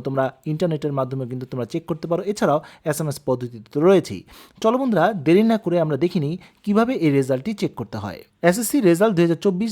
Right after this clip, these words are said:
দেখার সবচেয়ে সহজ পদ্ধতিগুলো আমরা আলোচনা করি। মূলত দুটি পদ্ধতি রয়েছে, একটি হচ্ছে এসএমএস এর মাধ্যমে চেক করা, আর দ্বিতীয় পদ্ধতি হচ্ছে, যেটা সবচেয়ে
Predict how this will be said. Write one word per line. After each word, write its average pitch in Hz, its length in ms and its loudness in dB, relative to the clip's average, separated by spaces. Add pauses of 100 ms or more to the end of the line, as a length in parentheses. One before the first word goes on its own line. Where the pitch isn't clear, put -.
দেখার 202 220 0 (100)
সবচেয়ে 262 360 -6
সহজ 185 220 2 (140)
পদ্ধতিগুলো 143 600 0
আমরা 185 180 4
আলোচনা 117 380 -4
করি। 104 140 -8 (680)
মূলত 208 200 6 (140)
দুটি 185 180 0 (100)
পদ্ধতি 147 360 0
রয়েছে, 135 240 2 (100)
একটি 190 160 -6
হচ্ছে 247 220 -2
এসএমএস 220 320 0
এর 240 120 -4
মাধ্যমে 151 340 0
চেক 151 180 -6
করা, 226 140 0 (180)
আর 147 160 2
দ্বিতীয় 160 320 -4
পদ্ধতি 190 380 0
হচ্ছে, 202 180 -2 (120)
যেটা 160 220 -2
সবচেয়ে 220 280 -4